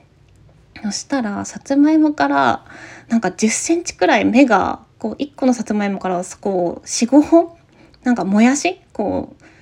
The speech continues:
すごい元気なもやしみたいな <laughs> 白い芽がポンポンポンって生えちゃって、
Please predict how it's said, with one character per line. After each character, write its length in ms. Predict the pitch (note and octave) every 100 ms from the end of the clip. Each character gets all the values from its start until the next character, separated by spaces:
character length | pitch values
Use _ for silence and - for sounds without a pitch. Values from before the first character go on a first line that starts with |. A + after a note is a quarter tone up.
| _
す 160 | - A3+
ご 140 | D4
い 200 | C#4+ G#3
元 240 | G3+ B3 B3
気 140 | A3
な 80 | F#3
も 120 | F#3+
や 120 | G3
し 140 | G#3 G3
み 120 | E3
た 140 | -
い 60 | -
な 220 | G#3+ F#3+
<laughs> 20 |
白 280 | - B3 B3
い 60 | G3+
芽 120 | G#3
が 100 | F#3
ポ 160 | -
ン 20 | C#4+
ポ 100 | E4
ン 40 |
ポ 140 | D#4+
ン 20 | D4+
っ 20 |
て 80 | -
生 140 | B3
え 60 | B3
ち 80 | -
ゃ 40 |
っ 60 | -
て、 360 | _ - -